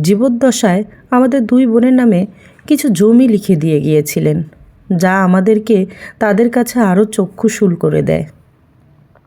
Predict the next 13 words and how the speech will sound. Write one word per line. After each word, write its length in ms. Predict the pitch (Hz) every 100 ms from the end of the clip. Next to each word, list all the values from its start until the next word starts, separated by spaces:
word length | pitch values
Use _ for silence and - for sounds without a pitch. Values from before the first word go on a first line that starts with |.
| _ _ - _ _ _ _ - - -
নিজের 340 | 220 233 269
পাশাপাশি 560 | 269 220 233 233 240 -
ছোট 240 | 247 220 214
বোনটাকেও 640 | 190 208 214 233 233 233 175 - - -
আমিই 320 | 226 214 254
দেখাশোনা 560 | 208 175 180 - 160 156
করি। 280 | 151 151 165 156 - - _ _ _ _ _ _ - - _ _ - -
একটা 240 | 285 302
গরু 260 | 240 254 285
পালতাম 400 | 262 202 180 160
খুব 300 | 160 - 294 285
শখ 260 | - 196 180
করে, 260 | - 156 151